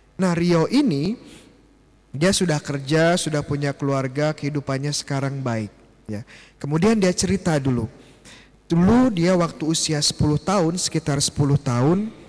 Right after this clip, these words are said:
dia pernah dilecehkan oleh bapaknya sendiri. Dan ini berulang-ulang. Dan karena tindakan itu, dia mengalami trauma yang sangat dalam.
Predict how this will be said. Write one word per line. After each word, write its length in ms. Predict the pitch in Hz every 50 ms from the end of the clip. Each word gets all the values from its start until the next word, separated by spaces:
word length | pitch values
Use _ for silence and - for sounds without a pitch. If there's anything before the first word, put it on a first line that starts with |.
| - - - - - _ - - - -
dia 240 | 143 160 175 185 180
pernah 400 | - 185 160 156 156 156 151 143
dilecehkan 880 | 143 135 139 135 - - - 156 165 - - - 131 127 127 135 143 - - - - _ _ _ -
oleh 240 | 147 139 139 139 139
bapaknya 640 | 131 127 131 127 123 - 127 120 113 113 113 110 107
sendiri. 800 | - - 110 104 98 92 87 87 87 - - - - - - - - _ _ _ _ _ _ _ _ _ _ _ _ _ _ _ _ _ _ _ _ -
Dan 160 | 135 135 127
ini 160 | 135 147 170 170
berulang-ulang. 1080 | 147 - - - 160 156 151 147 135 - 120 135 127 120 113 98 92 90 87 85 - - - _ _ _ _ _ _ _ _ _ _ _ _ -
Dan 160 | 139 139 143 139
karena 480 | 147 147 147 151 151 147 143 135 131 - - - - -
tindakan 560 | - 175 170 165 160 156 147 - - 151 147 107
itu, 540 | 147 151 151 - 233 240 262 269 269 269 - - - - - _ -
dia 160 | 160 180 185
mengalami 560 | 180 180 170 165 160 156 156 156 160 165 160
trauma 420 | - - 175 175 170 170 170 170 170
yang 220 | 165 160 151 156
sangat 400 | - - 165 165 160 160 156 156 - - -
dalam. 340 | 139 135 131 123 113 104